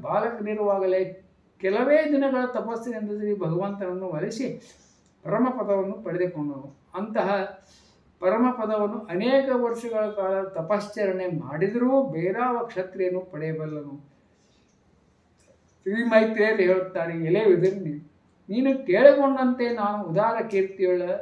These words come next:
ಧ್ರುವನ ಚರಿತ್ರೆಯನ್ನು ಪೂರ್ಣವಾಗಿ ತಿಳಿಸಿರುವೆನು. ಸಾಧು ಸಜ್ಜನರು ಈ ಚರಿತ್ರೆಯನ್ನು ತುಂಬಾ ಪ್ರಶಂಸಿಸುತ್ತಾರೆ.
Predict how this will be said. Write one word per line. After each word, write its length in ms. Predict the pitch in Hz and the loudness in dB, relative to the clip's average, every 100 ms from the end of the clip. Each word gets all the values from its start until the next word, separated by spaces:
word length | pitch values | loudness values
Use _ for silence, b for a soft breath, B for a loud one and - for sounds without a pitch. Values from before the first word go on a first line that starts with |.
| B B _ 147 | B B _ -8
ಧ್ರುವನ 400 | 160 208 220 - | -2 0 -2 -4
ಚರಿತ್ರೆಯನ್ನು 640 | 175 196 202 190 185 190 | -2 -2 -2 -2 -2 -4
ಪೂರ್ಣವಾಗಿ 760 | - 160 220 247 190 165 180 | -8 -4 -2 -2 -2 -4 -6
ತಿಳಿಸಿರುವೆನು. 760 | - 175 185 185 160 131 120 - b b b _ _ - | -4 0 0 0 -8 -12 -16 -20 b b b _ _ -2
ಸಾಧು 380 | 196 226 277 277 | 2 4 4 6
ಸಜ್ಜನರು 800 | 269 269 262 254 254 247 240 - | 6 6 4 0 0 0 -2 -2
ಈ 220 | 190 214 | -6 -2
ಚರಿತ್ರೆಯನ್ನು 600 | 180 202 214 208 208 208 | -2 -2 -4 -6 -6 -6
ತುಂಬಾ 420 | - 160 190 214 | -6 -2 0 0
ಪ್ರಶಂಸಿಸುತ್ತಾರೆ. 1040 | 214 165 170 202 190 165 147 - 120 120 | -2 -6 -6 -6 -6 -8 -10 -14 -20 -20